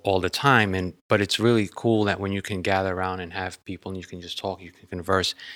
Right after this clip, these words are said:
Um, but I will say this, you guys continue to come, you're not gonna have anyone else that you can have conversations with 'cause no one else is gonna understand <laughs> what you're talking about. Um,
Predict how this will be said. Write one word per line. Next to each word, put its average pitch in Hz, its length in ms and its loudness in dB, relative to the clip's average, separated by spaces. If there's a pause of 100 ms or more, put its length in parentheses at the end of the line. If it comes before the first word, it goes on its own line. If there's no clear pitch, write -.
(560)
Um, 104 240 6
but 110 160 4
I 104 60 4
will 131 180 4
say 104 200 0
this, 101 240 0
you 101 80 0
guys 104 160 2
continue 98 360 -4
to 90 80 -2
come, 92 460 -2 (380)
you're 104 160 -4
not 107 160 2
gonna 98 120 -4
have 98 240 -2
anyone 95 300 -4
else 95 180 -4
that 92 100 -4
you 90 80 -10
can 95 120 -6
have 92 160 -4
conversations 95 720 -2
with 92 160 -2
'cause 87 160 -6
no 104 100 0
one 98 160 -2
else 98 120 -2
is 90 40 -6
gonna 90 160 -6
understand 104 680 0 (840)
<laughs> 107 160 -8
what 127 140 4
you're 104 120 0
talking 147 360 8
about. 90 320 2 (560)
Um, 110 400 2